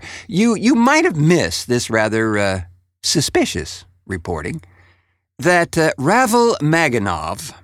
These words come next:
the chair of, uh, the board of directors of Lukoil, which is Russia's largest private oil company, quote,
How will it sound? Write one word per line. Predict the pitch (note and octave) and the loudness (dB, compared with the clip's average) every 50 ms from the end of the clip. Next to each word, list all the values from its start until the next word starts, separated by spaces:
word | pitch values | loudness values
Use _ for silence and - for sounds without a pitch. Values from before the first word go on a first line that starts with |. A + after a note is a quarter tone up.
| _ _ _ _ | _ _ _ _
the | - G2+ B2 A#2+ A2+ | -6 -4 -4 -2 -2
chair | - - - - E3+ D#3+ D#3+ E3 F3 G3+ G#3+ G#3+ G#3 - | -4 -2 0 2 4 4 4 4 4 2 2 2 2 2
of, | - A#2+ A#2 G#2+ G2 G2 G2 G#2 | 0 0 0 -2 -2 -4 -4 -2
uh, | G#2 G2+ G2 F#2+ F#2+ F#2+ F#2+ F#2+ | 0 0 0 0 0 -2 -4 -6
the | F#2+ G2 G2 | -6 -8 -8
board | F2 E2+ G#2+ A#2+ C#3+ E3+ | -4 -2 0 0 0 0
of | F#3+ E3+ | -2 0
directors | F#3 F3+ A#2 D#2+ D2 - - C2+ D2+ B2+ - - - - _ _ _ _ _ _ _ _ _ _ _ _ _ | 0 0 0 -2 -4 -8 -12 -12 -12 -10 -12 -14 -16 -20 _ _ _ _ _ _ _ _ _ _ _ _ _
of | - B2+ A#2+ | -4 -2 0
Lukoil, | B2+ D3 F#3+ A#3 B3 - - - - F#2 D#2+ - C2 - - - D3+ - _ _ _ _ _ _ _ _ | 0 2 2 2 2 0 -2 -2 -2 -4 -4 -6 -8 -10 -12 -12 -14 -16 _ _ _ _ _ _ _ _
which | - F#2+ - | -10 -8 -6
is | - F#2 F2 | -6 -6 0
Russia's | F#2 G#2+ B2 C3 - B2 F#2+ | 0 2 2 2 0 -2 -2
largest | F2+ F2+ G2 A2+ C3+ D3 D3+ D#3 D#3+ D3+ - - | 0 2 2 2 4 2 2 0 0 -2 -2 -6
private | - - A2+ A2+ A2 A#2+ B2 - | -4 -2 -2 -2 -2 -2 -4 -2
oil | C3+ E3+ G#3 G3+ C3 | -2 0 0 0 -2
company, | F2 - F2+ E2 - D#2+ D2+ E2+ - - _ _ _ _ _ _ _ _ _ _ _ _ | -2 -4 -6 -6 -6 -8 -8 -10 -12 -14 _ _ _ _ _ _ _ _ _ _ _ _
quote, | - E3+ F3 E3+ E3 D#3+ - - | -2 0 2 2 2 0 -2 -8